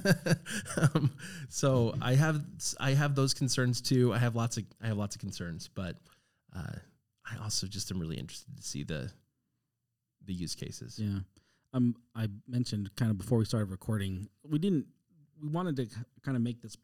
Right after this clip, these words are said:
Speaker 2: podcast kind of like our discussion, like, well, what exactly are we gonna do? What are we kind of interested in finding out?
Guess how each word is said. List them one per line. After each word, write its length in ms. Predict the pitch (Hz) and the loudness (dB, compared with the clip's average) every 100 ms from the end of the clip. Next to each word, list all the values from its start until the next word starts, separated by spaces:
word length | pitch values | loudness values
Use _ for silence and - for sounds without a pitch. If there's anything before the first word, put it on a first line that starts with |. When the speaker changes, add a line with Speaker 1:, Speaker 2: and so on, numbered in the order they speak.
| _ - | _ -8
Speaker 2:
podcast 520 | 117 110 113 101 - | -6 -2 -2 -2 0
kind 140 | 135 | 2
of 60 | 131 | 2
like 160 | 120 123 | 2 0
our 80 | |
discussion, 480 | 107 98 - 113 110 | -2 -2 -2 -2 -2
like, 120 | 98 98 | -4 -4
well, 100 | 123 | -4
what 140 | 151 | -4
exactly 380 | 151 143 139 139 | -4 -4 -4 -4
are 20 | |
we 60 | 127 | -4
gonna 120 | 120 | -2
do? 220 | 117 117 | 0 0
What 140 | 113 | 0
are 60 | 120 | -2
we 120 | 117 | -2
kind 160 | 107 113 | -2 -2
of 80 | 104 | -2
interested 260 | 104 110 | -4 -6
in 80 | 98 | -8
finding 260 | 107 104 | -6 -6
out? 100 | 98 | -6